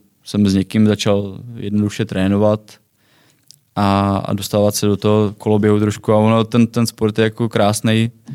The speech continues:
ten triatlon, že vás jako vezme do, do nějaký spirály a už vás z ní nepustí, jo. Už pak, už, už to pak potřebujete.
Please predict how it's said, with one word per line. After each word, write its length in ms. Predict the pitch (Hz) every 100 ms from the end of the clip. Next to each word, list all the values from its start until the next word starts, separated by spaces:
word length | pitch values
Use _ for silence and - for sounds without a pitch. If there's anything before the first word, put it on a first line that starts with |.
| - -
ten 180 | - 107
triatlon, 440 | 110 104 - 110
že 80 | 110
vás 220 | 110 107
jako 380 | 110 110 117 110 - _ _ _ _ _ _ _ _ -
vezme 360 | 110 110 131
do, 180 | 127 110
do 100 | 110
nějaký 260 | 117 117 139
spirály 560 | - 123 113 110 110 110
a 40 |
už 100 | 113
vás 200 | 113 113
z 40 |
ní 100 | 117
nepustí, 520 | 107 - 117 - - 101
jo. 160 | 104
Už 300 | 117 104 101
pak, 200 | - - - - _ -
už, 120 | 120 - -
už 120 | -
to 80 | 123
pak 140 | 127
potřebujete. 720 | 110 - 117 110 98 - 90